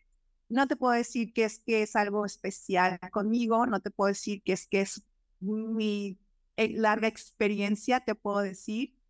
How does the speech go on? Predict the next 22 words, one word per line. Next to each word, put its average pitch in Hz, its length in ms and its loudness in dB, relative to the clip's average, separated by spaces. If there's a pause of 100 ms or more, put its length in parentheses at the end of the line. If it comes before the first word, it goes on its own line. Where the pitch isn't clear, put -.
(180)
que 233 100 2
era 220 400 0
algo 220 380 2
que 208 140 -2
Dios 202 320 0
ya 202 120 0
tenía 202 460 0
preparado 196 580 0
para 190 260 0
mí. 208 340 0 (720)
Y, 214 800 -4
y 233 100 -4
me 220 140 0
fui 269 260 0
de 302 100 2
gira 349 320 0 (440)
estuve 240 460 0
de 226 140 0
gira, 240 840 2
eh, 214 380 -18 (100)
diez 226 400 0
años, 320 440 -2